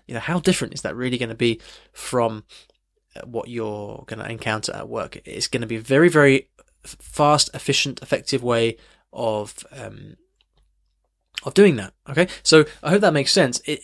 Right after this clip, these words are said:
it's not much more complicated than that, I don't think. You will straight away find that applying, <clears throat> you'll, you'll find it practical and applicable to, to work. There will still be things, obviously, that patients say,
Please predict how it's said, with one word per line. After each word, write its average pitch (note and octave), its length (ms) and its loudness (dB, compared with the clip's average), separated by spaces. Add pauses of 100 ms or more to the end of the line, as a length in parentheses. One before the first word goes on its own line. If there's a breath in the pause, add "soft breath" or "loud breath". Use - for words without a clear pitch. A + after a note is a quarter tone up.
(320)
it's E3 220 -6
not D#3 360 -2
much E3+ 240 -4
more D#3 120 -2
complicated C#3 560 -4
than A#2+ 140 -10
that, A#2 180 -6
I A#2+ 60 -6
don't A#2 200 -6
think. - 280 -10 (340 loud breath)
You C#3+ 180 4
will C#3 160 8
straight D#3+ 300 6
away D3+ 200 10
find B2+ 300 4
that A#2+ 120 2
applying, A#2 600 2 (160)
<clears throat> - 160 -12
you'll, C#3 420 2
you'll C3 140 0
find A2+ 260 -2
it - 200 -10
practical A#2+ 440 -2
and A2 120 -4
applicable A#2+ 460 -4
to, A2 220 -6
to - 140 -12
work. B2 320 0 (260 loud breath)
There D3 180 6
will F#3 200 8
still F#3+ 240 6
be D#3+ 120 0
things, D3+ 280 0
obviously, C#3+ 280 0
that C3 120 -4
patients - 320 -6
say, A#2+ 380 2